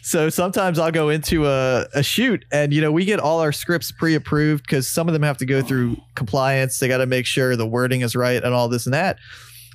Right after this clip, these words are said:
And then you get to set and then the, uh, you know, the business owner is like, "Well, I was thinking maybe we could do this instead." And you had something planned out.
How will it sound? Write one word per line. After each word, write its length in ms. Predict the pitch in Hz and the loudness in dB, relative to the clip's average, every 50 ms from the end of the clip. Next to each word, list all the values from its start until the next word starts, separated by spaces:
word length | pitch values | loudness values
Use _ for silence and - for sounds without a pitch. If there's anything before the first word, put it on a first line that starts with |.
| - - - - | -20 -20 -4 -2
And 100 | 151 160 | 0 0
then 120 | 180 185 | 0 0
you 80 | 180 165 | 0 0
get 180 | 143 196 185 | 0 -2 -2
to 80 | - 151 | -2 -4
set 380 | - - 214 247 220 - - - - - - - - - - _ _ | -2 0 0 0 0 -2 -4 -14 -20 -20 -20 -20 -20 -20 -20 _ _
and 180 | 160 165 160 160 | 0 0 2 2
then 580 | 165 165 160 160 160 156 151 151 151 151 151 - - - 95 - - _ _ - | 2 2 2 2 2 2 0 0 0 0 -2 -2 -4 -8 -14 -14 -14 _ _ -4
the, 440 | 143 165 165 156 151 151 147 143 131 - | -2 0 2 2 2 2 2 2 2 0
uh, 460 | 143 143 139 135 135 131 127 127 120 | 2 2 2 2 2 2 2 0 0
you 100 | 120 151 | 0 0
know, 200 | 147 139 131 135 | 0 2 0 0
the 220 | 123 113 131 127 123 | 0 0 -2 -2 0
business 360 | 120 165 170 170 180 - - | 0 -2 0 0 -2 0 0
owner 320 | 170 160 160 156 151 147 | 0 0 2 2 2 2
is 140 | 143 143 135 | 0 0 0
like, 340 | 151 139 135 135 139 - - - - - - | 0 0 2 0 0 -2 -6 -20 -20 -12 -6
"Well, 460 | - 233 277 247 220 214 208 - - - - | -2 0 2 2 4 4 2 0 0 -2 -2
I 120 | 214 269 | 0 0
was 200 | 269 254 220 - | 0 0 -2 0
thinking 320 | - 226 214 - 208 180 | -2 -2 0 0 0 0
maybe 260 | 180 180 180 175 175 165 | 2 2 2 2 2 0
we 140 | 165 165 | 0 0
could 120 | 151 170 147 | 0 0 0
do 140 | 156 151 151 | 2 0 2
this 220 | 139 147 156 151 - | 2 0 0 0 -2
instead." 540 | 143 127 110 - - 160 151 143 131 120 117 | -4 -2 -4 -4 0 0 2 2 2 0 0
And 340 | - 127 135 135 123 117 | 0 0 0 0 0 0
you 120 | 117 156 185 | 0 0 0
had 140 | 165 143 - | 0 0 -2
something 400 | - - 185 175 - 180 156 147 | -2 -2 -4 -2 -2 -2 -2 -2
planned 360 | - - 160 165 160 151 143 | -2 -2 0 0 0 2 0
out. 340 | 143 139 143 139 123 - | 0 0 2 0 0 -2